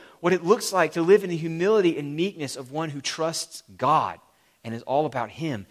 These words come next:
And here, two of his closest followers are basically trying to one-up each other. And what does Jesus tell them in Mark chapter ten? He said, "Don't be like those among the Greeks,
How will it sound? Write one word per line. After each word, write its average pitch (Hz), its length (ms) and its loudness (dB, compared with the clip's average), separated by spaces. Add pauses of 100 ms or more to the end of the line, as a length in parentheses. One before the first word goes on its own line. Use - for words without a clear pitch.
(220)
And 110 100 -14
here, 143 300 0
two - 220 -4
of 123 80 -2
his 110 100 -10
closest - 560 -4
followers 120 640 -6 (440)
are - 80 -4
basically 151 540 -6
trying 127 220 -8
to 117 60 -10
one-up 110 500 -10
each 95 240 -18
other. 80 260 -18 (800)
And 113 80 -20
what 123 80 -16
does 107 160 -16
Jesus 98 340 -20
tell 90 200 -20
them 80 120 -20 (100)
in 85 80 -20
Mark 87 220 -20
chapter 80 280 -20
ten? 85 240 -20 (1000)
He 101 120 -20
said, 82 360 -20 (640)
"Don't 127 240 -8
be 92 220 -14
like 87 260 -16
those 92 480 -16
among 98 280 -20
the 92 60 -20
Greeks, - 640 -20